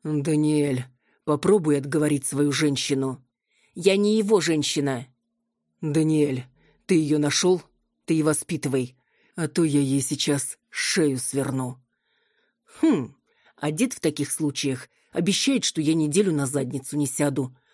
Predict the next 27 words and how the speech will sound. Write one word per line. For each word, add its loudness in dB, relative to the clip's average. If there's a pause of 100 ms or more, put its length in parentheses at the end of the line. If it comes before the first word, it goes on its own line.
(140)
но 0
у -2
него 0
убедительнее -2
получается, -2 (200)
что -4
я 2
и 2
сказала. -2 (500)
Мечислав -4 (280)
витиевато -6
выругался. -6 (680)
В -6
голосе 0
вампира -2
звучал -2
гнев, 0 (540)
и -4
я 0
ощущала -2
его 0
как -2
горячую 0
ладонь 0
на -2
своей -2
коже. -2